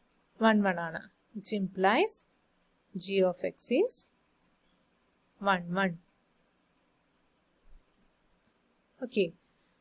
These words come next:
അപ്പോ എന്തൊക്കെ കിട്ടി? എഫും വൺ വൺ ആണ്, ജിയും വൺ വൺ ആണെന്ന് കിട്ടി.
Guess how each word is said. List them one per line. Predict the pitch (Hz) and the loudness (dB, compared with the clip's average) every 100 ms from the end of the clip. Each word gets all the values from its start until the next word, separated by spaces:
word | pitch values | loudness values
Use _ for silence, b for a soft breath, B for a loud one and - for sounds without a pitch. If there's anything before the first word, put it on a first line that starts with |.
| - | -20
അപ്പോ | 175 220 466 - _ _ - _ 240 | -4 -2 -2 -8 _ _ -20 _ -2
എന്തൊക്കെ | 226 233 262 247 | 2 2 2 0
കിട്ടി? | 202 302 480 _ _ _ _ 202 | 4 2 2 _ _ _ _ -4
എഫും | 196 - 294 302 | -4 -6 -6 2
വൺ | 269 240 | 2 4
വൺ | 247 226 | 0 0
ആണ്, | 220 302 494 - _ _ _ _ | 2 2 0 -8 _ _ _ _
ജിയും | 214 214 294 311 277 | -2 2 4 4 2
വൺ | 226 208 | 2 2
വൺ | 202 190 | 0 0
ആണെന്ന് | 180 311 | 0 2
കിട്ടി. | 302 175 | 2 0